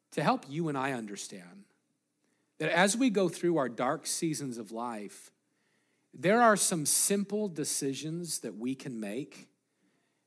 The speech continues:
that will provide a little bit of light that goes a long way. Little things that God does, little decisions that we can make that will provide us light in our dark seasons. Oh, it's not gonna be a mag light.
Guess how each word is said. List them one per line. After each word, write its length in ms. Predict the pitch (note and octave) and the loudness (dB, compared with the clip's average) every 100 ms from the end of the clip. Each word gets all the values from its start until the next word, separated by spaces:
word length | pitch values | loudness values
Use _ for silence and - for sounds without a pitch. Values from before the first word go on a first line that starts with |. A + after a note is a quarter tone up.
| _ B2+ | _ -6
that 140 | C#3+ | -2
will 120 | C#3+ | -2
provide 440 | - D#3 C#3+ D3+ D#3 | -2 0 2 4 2
a 60 | |
little 260 | A#2+ B2+ D3+ | -2 -2 -2
bit 120 | E3+ | -2
of 140 | F3+ | -2
light 440 | D3+ A2 G#2 G#2+ - _ _ _ _ _ _ - | -4 -6 -8 -10 -12 _ _ _ _ _ _ -14
that 120 | A#2 | -6
goes 200 | B2 A#2 | -6 -6
a 40 | |
long 320 | G#2+ G2 F#2+ | -8 -10 -12
way. 240 | F2 E2 - _ _ _ _ _ _ - | -14 -18 -20 _ _ _ _ _ _ -6
Little 320 | C#3 G#3 C4 | 6 8 8
things 600 | - G3+ D#3+ D3+ D3 C3+ | 6 4 2 2 0 -2
that 220 | D3 B2 B2+ | 0 -2 2
God 340 | D3+ G3+ F#3+ | 4 4 4
does, 460 | F#3+ F#3 F#3 E3+ D3 | 4 6 4 4 2
little 180 | G3+ | 2
decisions 680 | A#3+ A#3+ - F3+ D3+ E3 D#3+ | 4 2 4 2 2 0 0
that 120 | D3+ A#2+ | -2 0
we 180 | E3 | 0
can 240 | G3 G#3+ F#3+ | 0 -2 0
make 500 | D#3+ D3 C#3+ C#3 - - - - - - | 0 2 0 -2 -10 -20 -20 -20 -20 -2
that 140 | D3 | 0
will 120 | D#3 D#3 | 2 2
provide 480 | E3 C#3+ D#3 F3 | 2 4 6 6
us 260 | D#3+ D#3+ - | 6 4 2
light 720 | C3+ D#3+ D3+ C3+ A#2+ - - - _ - | 0 4 4 4 0 -6 -12 -14 _ -10
in 100 | B2+ | -4
our 140 | A#2+ | -2
dark 280 | A2+ A2 G#2+ | -2 -4 -4
seasons. 460 | - C#3 A2+ A#2 D#3 | -4 -2 -2 -2 2
Oh, 160 | A#3 A#3+ | 6 8
it's 140 | - | 8
not 160 | B3 G3+ | 6 6
gonna 140 | E3+ | 2
be 140 | D3+ | 2
a 40 | B2 | 0
mag 340 | A#2+ A2+ G#2+ | 0 -2 -2
light. 340 | G#2+ G#2+ C#3 | -4 -2 -4